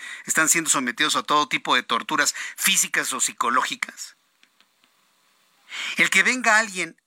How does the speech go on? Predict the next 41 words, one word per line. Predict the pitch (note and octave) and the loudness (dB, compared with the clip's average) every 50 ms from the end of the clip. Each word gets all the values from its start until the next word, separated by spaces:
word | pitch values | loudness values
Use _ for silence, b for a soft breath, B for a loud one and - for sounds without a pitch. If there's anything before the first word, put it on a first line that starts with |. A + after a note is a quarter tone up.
| _ - | _ -4
a | - C#3+ | -4 -2
burlarse | C#3 C#3+ C#3+ C#3+ D#3+ F3 F#3 F#3+ - - E3+ | -2 -4 -4 0 2 2 2 2 2 0 0
de | C#3 E3 | -2 -2
esa | D#3 - D#3+ | -2 -4 -4
tragedia, | - A2+ A2 - B2 A#2 A#2 C3+ D3 - - _ | -4 -4 -4 -2 -2 -2 -2 -4 -6 -6 -8 _
a | - B2+ | -4 -2
mí | B2+ D3 | 0 0
me | E3 E3+ | 0 0
parece | D3 - C#3+ D3+ C#3+ - D3 | 0 0 0 2 2 0 -2
que | - D3+ | 0 0
es | - - - | 0 0 2
sintomático | - - - - - E3+ D#3 - E3+ D#3+ F3+ A3 A#3+ - - A#3+ F#3 C4 C4 B3+ B B B B B B B B | 2 4 4 4 4 0 -2 -4 -4 0 2 2 2 2 0 -2 0 0 0 -2 B B B B B B B B
de | - D3 F3 F#3 | -2 2 2 4
lo | F#3 F3+ - | 4 4 2
que | - F3+ | 2 0
no | F3 F#3+ G#3 B3 C#4 - _ _ | 0 2 4 2 2 2 _ _
queremos | - - - E3 F3+ F3 F3 F3 D#3 - - _ | -6 -2 -2 0 0 -2 -4 -6 -8 -10 -8 _
en | - A#2+ A#2 A2+ | -8 -8 -8 -8
México. | A2 G#2 - - - - - - - _ _ _ _ _ _ _ _ _ _ _ _ _ _ _ _ _ _ _ _ _ _ _ _ _ _ _ _ _ _ _ _ _ _ _ _ - | -10 -10 -12 -12 -12 -16 -18 -20 -20 _ _ _ _ _ _ _ _ _ _ _ _ _ _ _ _ _ _ _ _ _ _ _ _ _ _ _ _ _ _ _ _ _ _ _ _ -6
Vuelvo | C#3+ - F3+ F#3 F3+ | -2 0 2 4 4
a | |
decirlo, | D#3 C3 B2+ C#3 C3+ C#3 | 2 2 2 0 0 0
yo | C#3 D#3+ F3+ | 2 2 2
no | G3+ G#3 A3+ - _ _ _ _ _ _ | 2 0 -2 -4 _ _ _ _ _ _
conozco | - D3 D3 C#3+ F3 F#3+ - - - A#3 - - - | -6 -2 0 2 4 4 2 2 0 -2 -6 -4 0
y | C#3 | 2
no | C3+ D#3 D#3 | 4 4 4
sé | - D3+ C3+ | 4 2 0
quién | - - D3+ C3 B2 | -4 -6 -4 -4 -4
pueda | - - D3+ E3+ F#3+ G#3 A#3+ B B B B B B B _ | -4 -2 0 0 0 0 -4 B B B B B B B _
defender | C3 B2 C3+ D3 - - D3 C3 C3+ D3 D#3 D#3 | -4 0 0 2 4 4 2 4 4 4 2 2
lo | D#3+ | 0
que | C3 C#3 | -2 -2
dijo | C3 C3+ B2+ B2+ | -2 -2 -2 -2
hoy | C3 B2 | -2 -2
el | A2+ - | -2 -2
presidente | - - - A#2 G#2+ A2+ A#2 G#2+ - - A2+ - b b b b b b b b | -4 -2 -2 0 0 0 -2 0 -2 -4 -4 -4 b b b b b b b b
Andrés | - D#3 D3+ D3 D3 C#3 B2+ C3 | 0 0 2 2 2 2 0 0
Manuel | C3 B2+ C3 C3 C3 A#2+ | 0 0 0 0 0 0
López | A#2 G2 G#2+ G#2+ - | -2 -2 -4 -6 -6
Obrador. | - - - - - - - | -6 -4 -4 -6 -6 -6 -10